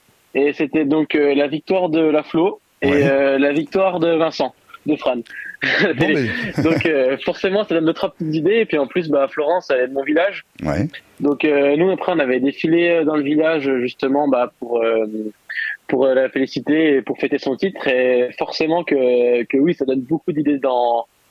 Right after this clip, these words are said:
Speaker 1: dans la tête, parce que, euh, je pense que trois mois plus tard, j'étais inscrit au club de Montbenoît, euh, pour mes débuts, euh, au club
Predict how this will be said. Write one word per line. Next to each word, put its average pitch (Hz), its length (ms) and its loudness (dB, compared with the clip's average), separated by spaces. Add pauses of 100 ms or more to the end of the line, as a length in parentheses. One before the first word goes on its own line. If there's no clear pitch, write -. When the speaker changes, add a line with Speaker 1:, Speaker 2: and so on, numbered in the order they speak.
(140)
Speaker 1:
dans 127 80 2
la 135 120 2
tête, 175 260 -4
parce 143 200 -6
que, - 100 -2
euh, 131 800 2
je - 160 -8
pense 156 240 -4
que 139 240 0
trois 147 180 -4
mois 151 120 0
plus 160 160 -4
tard, 170 200 -2
j'étais 143 140 -4
inscrit 135 280 -4
au 139 60 0
club 147 200 -2
de 143 80 0
Montbenoît, 151 680 2
euh, 127 120 2 (400)
pour 139 100 0
mes 147 100 2
débuts, 151 380 2
euh, 143 320 2
au 147 100 2
club 185 300 -2